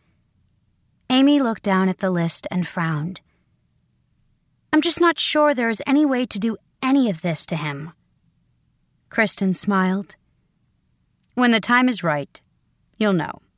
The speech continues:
Just promise me that if you can, you'll take the chance." "When did you become so vicious?" Amy asked.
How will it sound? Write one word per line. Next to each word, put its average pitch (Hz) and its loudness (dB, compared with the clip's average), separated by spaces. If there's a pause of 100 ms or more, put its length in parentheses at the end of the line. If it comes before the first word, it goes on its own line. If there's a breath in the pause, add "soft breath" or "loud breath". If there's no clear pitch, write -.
(240)
Just - -4
promise 277 2
me 247 0
that 208 -2
if 247 -4
you 277 0
can, 190 0 (240 loud breath)
you'll 226 -2
take - -4
the 190 -2
chance." - -6 (1200)
"When 311 0
did 339 -2
you 269 0
become 254 0
so 196 0
vicious?" 170 -4 (280)
Amy 175 0
asked. 165 -4